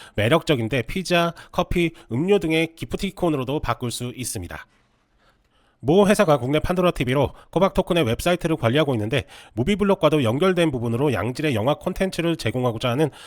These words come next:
암호화폐로 엠비엘도 출시한 상황입니다. 다소 도태되어 있던 상황을 사업의 다양성으로 돌파하고자 한 선택이었는데 유의미한 결과를 만들어가고 있다고 생각됩니다. 장기적으로 씨비케이는 낙관적인 전망을 가능하게 하는데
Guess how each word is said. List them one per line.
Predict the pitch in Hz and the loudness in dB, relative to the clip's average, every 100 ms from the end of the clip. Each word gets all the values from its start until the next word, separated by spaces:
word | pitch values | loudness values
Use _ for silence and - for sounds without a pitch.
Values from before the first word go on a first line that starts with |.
| - | -6
암호화폐로 | 98 127 170 - 107 82 - - - | -2 2 2 2 -2 -4 -8 -14 -6
엠비엘도 | 110 139 139 147 107 113 131 165 | -4 -2 -2 0 -2 -2 -2 -2
출시한 | 165 156 117 | -2 -4 -4
상황입니다. | 117 143 147 92 80 - _ _ _ - - _ | -4 -2 -2 -2 -8 -14 _ _ _ -20 -20 _
다소 | - 156 | -2 0
도태되어 | 180 - 202 214 | 2 2 6 6
있던 | 196 151 151 | 4 0 2
상황을 | 180 165 131 | 2 2 0
사업의 | 135 160 156 156 | 0 0 0 0
다양성으로 | - 131 170 - 143 139 | 0 0 0 -2 -2 -2
돌파하고자 | - 120 151 131 131 | -2 0 0 0 0
한 | 127 123 - - | -2 -4 -14 -6
선택이었는데 | 170 180 170 147 113 139 - - - - | -4 0 2 2 0 -2 -4 -16 -20 -6
유의미한 | 107 196 214 196 | 2 4 6 4
결과를 | 185 113 120 123 | 4 0 0 -2
만들어가고 | 92 104 139 123 110 | -4 -2 0 0 -2
있다고 | - 101 113 | -4 -4 -4
생각됩니다. | - 143 123 90 82 76 - _ _ _ _ _ _ _ | -4 -4 -4 -6 -8 -12 -16 _ _ _ _ _ _ _
장기적으로 | 147 196 208 165 | 0 4 6 6
씨비케이는 | 156 196 214 - 196 190 | 2 0 0 2 4 4
낙관적인 | 107 - 202 196 185 180 | 2 4 2 4 0 2
전망을 | 147 143 147 | 2 2 2
가능하게 | 131 127 135 143 151 | 0 0 2 2 2
하는데 | 170 135 147 | 0 0 0